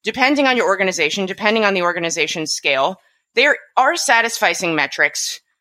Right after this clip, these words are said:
for things like scale. Typically, if you're talking about a relatively small startup, there are just maybe not situations in which you need to worry about what happens when one billion users log onto your system at once, because it's not going to happen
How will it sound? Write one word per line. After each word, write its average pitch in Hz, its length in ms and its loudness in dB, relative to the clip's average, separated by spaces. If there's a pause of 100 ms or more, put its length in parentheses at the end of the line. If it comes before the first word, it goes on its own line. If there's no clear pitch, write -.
(140)
for 202 120 2
things 170 320 0
like 147 160 2
scale. 156 320 0
Typically, 160 480 -2
if 175 140 -6
you're 185 100 -2
talking 214 300 0
about 196 180 0
a 180 40 0
relatively 175 640 -2
small 170 400 0
startup, 143 480 -2 (380)
there 220 160 4
are 226 120 4
just 240 420 -4 (300)
maybe 285 480 2
not 247 340 2
situations 214 840 0
in 190 120 -2
which 202 240 -2
you 220 100 -2
need 214 180 0
to 254 140 -4
worry 269 400 2
about 160 260 2
what 151 140 0
happens 143 580 -4
when 147 180 -4
one 143 180 0
billion 139 440 -6
users 135 460 -6
log 135 220 -2
onto 127 260 -4
your 127 160 -4
system 131 400 -6
at 127 140 -2
once, 123 260 -4
because 160 240 -8
it's 170 160 -12
not 202 180 0
going 196 220 0
to 175 100 -8
happen 175 520 -2